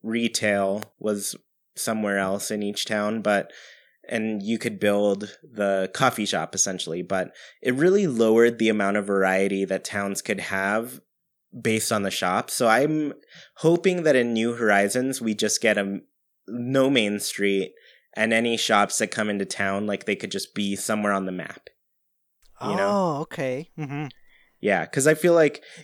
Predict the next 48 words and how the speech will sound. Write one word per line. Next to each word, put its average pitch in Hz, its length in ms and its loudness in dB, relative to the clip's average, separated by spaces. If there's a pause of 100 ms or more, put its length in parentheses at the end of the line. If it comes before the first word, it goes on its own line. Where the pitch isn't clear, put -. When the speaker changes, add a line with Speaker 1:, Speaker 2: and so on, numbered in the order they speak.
Speaker 1:
you 185 100 0
know, 190 260 2
even 208 360 0
moving 196 320 2
the 175 40 2
museum 123 600 4
out 101 160 2
of 95 160 0
the 104 80 -2
main 101 360 -2
map 95 380 -2
was 101 260 -4
a 104 60 -4
bummer, 98 460 -2
'cause 101 440 -4 (140)
before, 151 460 2
like, 113 240 2
you 120 160 0
had 127 180 0
the 123 60 -2
museum 117 460 0
somewhere 135 340 2
randomly 110 460 0
in 101 100 -2
your 95 100 0
town. 90 640 -4
Speaker 2:
Yes. - 560 -4
Speaker 1:
And 107 160 -4
so 110 140 0
I 107 80 4
feel 123 160 -2
like 123 160 0
that 131 200 -2
brings 127 260 -2
a 127 40 0
lot 120 140 4
of 107 80 4
character, 107 480 0
like, 92 200 -4
just - 220 -6
where 101 300 4
your 107 180 0
museum 117 460 0
is 95 140 -2
placed 85 400 -6
in 92 100 -6
the 92 80 -10
town. 85 440 -10